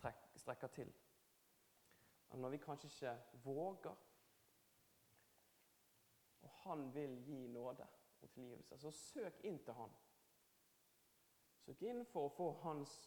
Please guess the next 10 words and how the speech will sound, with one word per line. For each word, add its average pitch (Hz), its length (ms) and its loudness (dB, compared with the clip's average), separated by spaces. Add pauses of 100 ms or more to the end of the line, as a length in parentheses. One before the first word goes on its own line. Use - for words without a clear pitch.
(260)
nåde. 160 440 2 (220)
Søk 156 180 -2
inn 160 200 4
for 135 160 2
å - 80 -8
få 160 120 6 (160)
hans 135 400 2
kraft. - 200 -16 (4000)
La 185 140 12
deg 156 220 8